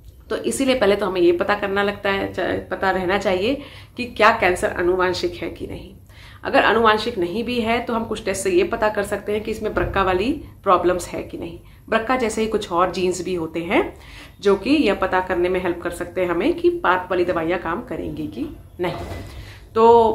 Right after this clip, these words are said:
उसमें हम PARP inhibitors का इस्तेमाल करते हैं। PARP inhibitors में अभी तीन तरह की दवाइयाँ हैं, olaparib, rucaparib और niraparib।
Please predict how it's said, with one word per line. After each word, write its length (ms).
उसमें 340
हम 180
PARP 340
inhibitors 400
का 80
इस्तेमाल 440
करते 320
हैं। 260
PARP 240
inhibitors 480
में 100
अभी 160
तीन 220
तरह 160
की 140
दवाइयाँ 380
हैं, 120
olaparib, 880
rucaparib 760
और 380
niraparib। 600